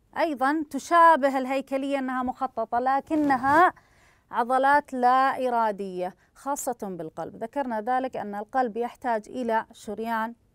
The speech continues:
تاجي خاص به، وكذلك يحتاج إلى عضلات خاصة به. لماذا؟ لأنه يقوم بعملية نبض، نبض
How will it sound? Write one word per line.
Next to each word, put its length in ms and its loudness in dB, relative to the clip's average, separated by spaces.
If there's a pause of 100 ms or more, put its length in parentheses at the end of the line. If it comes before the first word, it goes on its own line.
(100)
تاجي 380 -8 (500)
خاص 280 -8
به، 260 -14 (300)
وكذلك 560 -6
يحتاج 420 -6
إلى 120 -4
عضلات 480 -6
خاصة 420 -8
به. 280 -14 (320)
لماذا؟ 480 0 (160)
لأنه 360 -6
يقوم 240 -2
بعملية 480 -2
نبض، 240 0 (600)
نبض 260 -4